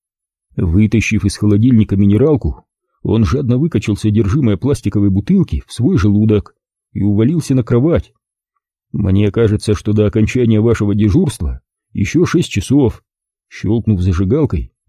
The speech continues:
вежливо напомнил я. «Или вы не согласны с уставом нашей группы?» «Иваныч, я завидую тому парню, который избежал участи быть твоим зятем.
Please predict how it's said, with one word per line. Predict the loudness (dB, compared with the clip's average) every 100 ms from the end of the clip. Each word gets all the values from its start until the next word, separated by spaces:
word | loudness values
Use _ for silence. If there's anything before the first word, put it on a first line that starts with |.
| _
вежливо | -4 0 2 2 2
напомнил | 2 2 2 4 2
я. | 0 -4 -10 _ _ -20 -8
«Или | -2 2
вы | 2 2
не | 0
согласны | -2 0 0 2 0 0
с | -2
уставом | -2 0 2 2
нашей | 2 0
группы?» | 0 0 2 2 2 -2 _ _ _ _ _ _
«Иваныч, | -4 -2 0 0 0 -2 -4 -18 _ _
я | -10 -4
завидую | 0 2 2 2 2
тому | 2 2 2
парню, | 0 2 0 -2 -8 _ _
который | -6 -4 0 0
избежал | 2 2 2 2
участи | 2 0 -2 -2
быть | 0 0
твоим | 0 2 2
зятем. | 2 0 -2